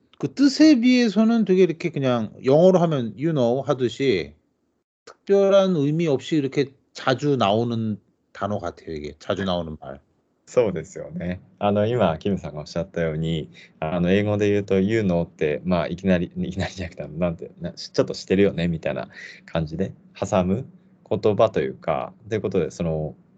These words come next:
Speaker 2: 僕もこのモンガって韓国語で話してる時にちょっと口癖みたいにちょっと、あのー、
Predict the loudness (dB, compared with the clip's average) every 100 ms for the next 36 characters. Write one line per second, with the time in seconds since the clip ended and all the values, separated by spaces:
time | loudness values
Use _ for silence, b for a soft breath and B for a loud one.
0 | _ -4 -2 4 4 2 0 2 4 4
1 | 2 0 -2 -4 0 0 2 -2 0 0
2 | 0 0 -2 -4 -6 -10 -10 -12 -12 -6
3 | -6 -6 -12 -10 -2 0 2 2 2 -4
4 | -4 -8 -8 B B B B B -2 -2
5 | -6 -12 -14 -16 -20